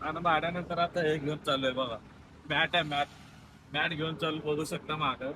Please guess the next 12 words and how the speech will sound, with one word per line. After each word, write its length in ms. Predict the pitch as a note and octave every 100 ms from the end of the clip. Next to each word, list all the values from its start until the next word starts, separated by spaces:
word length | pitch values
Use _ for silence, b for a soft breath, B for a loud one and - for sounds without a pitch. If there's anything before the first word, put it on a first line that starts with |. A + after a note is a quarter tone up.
| -
ते 60 | D3
मॅट 240 | C#3+ D3
घेऊन 260 | E3 E3 E3
जायचं 240 | E3 E3
हिंजेवाडीला. 680 | F3+ D#3+ C#3+ E3 D3+ B2+ G#2+ E2 - - - - - -
तर 60 |
आता 200 | C#3 D3
हिंजेवाडीला 580 | E3 D#3 C#3 F#3 G3 G3
घेऊन 220 | F3 E3+
चाललोय 380 | F3 F#3 F#3 F3+
हे 60 | F3
मॅट. 240 | D#3 D3+